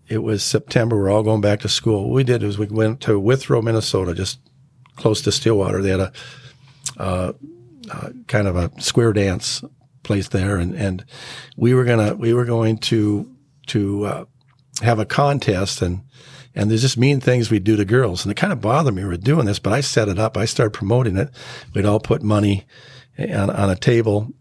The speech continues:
and, uh, the one that was able to come back with a girl and kiss them at the table and get 'em, convince them that they loved them,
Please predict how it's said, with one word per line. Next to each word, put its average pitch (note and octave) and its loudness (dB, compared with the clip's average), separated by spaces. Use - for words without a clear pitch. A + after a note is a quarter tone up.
and, G#2 -4
uh, G2+ -4
the G2 -4
one G#2 0
that G2 -2
was G2 0
able G#2 4
to - -4
come G#2 -2
back G#2+ 0
with F#2+ -2
a F2+ 0
girl G#2+ 0
and D2+ -4
kiss A#2+ 2
them A2 0
at F#2+ 0
the F#2+ 0
table G#2+ 2
and F2+ 0
get G2+ 2
'em, - -4
convince G#2+ -2
them F#2+ -2
that G2+ -2
they F#2+ 0
loved A2 0
them, A2+ 0